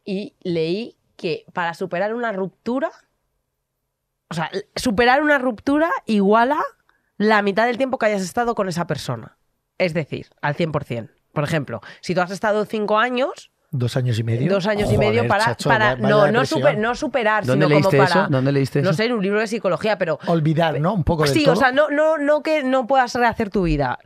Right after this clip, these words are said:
Speaker 1: No, como para ol-, para a lo mejor empezar esa relación de amistad
Speaker 3: Pero
Speaker 1: porque ya se te ha olvidado
Speaker 3: Pero es
Speaker 1: como
Speaker 3: que eso es muy relativo, porque los, imagínate que estuviste cinco años, son, tienen una intensidad y estabas en un proceso de tu vida.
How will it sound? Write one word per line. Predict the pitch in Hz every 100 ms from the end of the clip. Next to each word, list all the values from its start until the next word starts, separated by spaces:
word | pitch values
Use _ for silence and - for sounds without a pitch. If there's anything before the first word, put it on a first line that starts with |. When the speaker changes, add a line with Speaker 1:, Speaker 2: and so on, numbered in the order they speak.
| 175 180 -
Speaker 1:
No, | 202 220 180
como | 180 185 165
para | 175 170 -
ol-, | 196 190 - -
para | 185 175 170 165
a | 165
lo |
mejor | 175 175 247
empezar | 285 240 196 233 233
esa | 226
relación | 233 214 - 208
de | 208
amistad | 196 185 - 233
Speaker 3:
Pero | 196
Speaker 1:
porque | 208 185 165
ya | 170 185
se | 214 175
te | 170
ha |
olvidado | 165 170 165 165 160 _ _
Speaker 3:
Pero | -
es | 87
Speaker 1:
como | 151
Speaker 3:
que | 139
eso | 135
es | 104
muy | 104
relativo, | 113 92 120 131
porque | 92 90 95 90
los, | 85 90 87 -
imagínate | 92 - 107 104
que |
estuviste | 104 110 113
cinco | 107 104 110
años, | 113 107
son, | 107 104 107
tienen | - 104 107
una | 110
intensidad | 104 95 90 87 107 98
y | 90
estabas | 87 95 90
en | 98
un | 95
proceso | 95 95 104
de |
tu | 87
vida. | 90 123